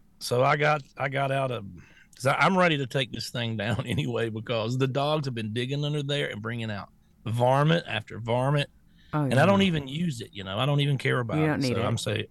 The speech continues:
Speaker 1: I say, "I'm gonna take two or three boards off and get down here in this dirt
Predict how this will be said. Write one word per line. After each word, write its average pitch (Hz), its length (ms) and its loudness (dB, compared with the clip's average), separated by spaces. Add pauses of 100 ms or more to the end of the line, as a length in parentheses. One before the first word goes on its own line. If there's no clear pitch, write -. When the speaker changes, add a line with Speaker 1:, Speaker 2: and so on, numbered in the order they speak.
(360)
Speaker 1:
I 113 80 -2
say, 110 200 -2
"I'm 123 120 2
gonna 127 180 2
take 120 260 0 (840)
two 123 160 2
or 147 80 4
three 160 260 2
boards 156 460 4
off 117 340 -2
and 101 120 -12
get 110 160 -6
down 131 200 2
here 139 120 2
in 143 60 2
this 117 100 -2
dirt 120 520 2